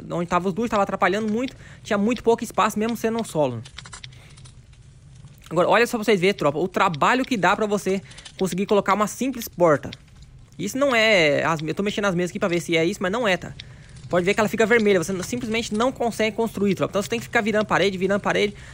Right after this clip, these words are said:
até que uma hora dá certo. Agora vocês imaginem isso aqui,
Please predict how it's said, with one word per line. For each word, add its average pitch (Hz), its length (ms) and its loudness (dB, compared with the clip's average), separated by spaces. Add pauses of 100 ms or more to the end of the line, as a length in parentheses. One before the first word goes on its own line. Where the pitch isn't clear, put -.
até 262 320 2
que 262 140 -2
uma 254 120 4
hora 220 140 6
dá 220 140 4
certo. 139 320 0 (300)
Agora 233 180 2
vocês 262 180 0
imaginem 247 340 2
isso 247 120 0
aqui, 233 340 -2